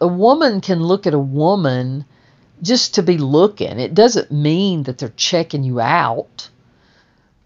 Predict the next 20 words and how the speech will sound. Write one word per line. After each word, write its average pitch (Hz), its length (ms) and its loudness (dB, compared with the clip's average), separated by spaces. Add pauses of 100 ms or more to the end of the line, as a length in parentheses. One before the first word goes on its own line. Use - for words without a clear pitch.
(160)
But 196 120 2
I 202 100 6
guess 285 320 2
there's 381 260 0
a 214 80 0
certain 156 720 0
knowing 180 760 0 (120)
or 147 180 2
a 135 80 0
certain, 139 1080 -2 (840)
uh, 131 580 -2 (120)
cue. - 680 -2 (680)
Maybe 202 260 2
there's 190 240 0
a 151 60 -2
certain 151 520 -2
social 165 680 0
cue 175 340 -4
in 131 160 -2
it. - 140 -8